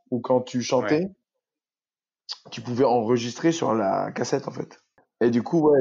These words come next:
Speaker 1: j'avais ça, et c'était, bah, je pense que ça doit exister encore, mais avec des prises U S B, par exemple, tu vois. Et je crois que, en fait, je passais ma vie là-dessus, que je, je, je crois que je, je me,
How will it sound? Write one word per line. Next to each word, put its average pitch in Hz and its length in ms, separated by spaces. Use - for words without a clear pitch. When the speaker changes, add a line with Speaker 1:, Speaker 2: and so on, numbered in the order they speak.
Speaker 1:
j'avais 110 240
ça, 160 600
et 98 840
c'était, 104 340
bah, 120 120
je 127 100
pense 214 200
que 165 100
ça 143 160
doit 139 180
exister 131 340
encore, 165 300
mais 127 180
avec 110 160
des 123 100
prises 123 220
U 135 60
S 143 120
B, 156 180
par 135 140
exemple, 120 280
tu - 80
vois. - 240
Et 107 180
je 104 100
crois 135 180
que, 120 100
en 113 160
fait, 117 100
je 117 100
passais 117 220
ma 107 140
vie 101 160
là-dessus, 131 1000
que 117 120
je, 82 520
je, - 220
je 120 180
crois 139 240
que - 100
je, - 220
je 107 160
me, 117 60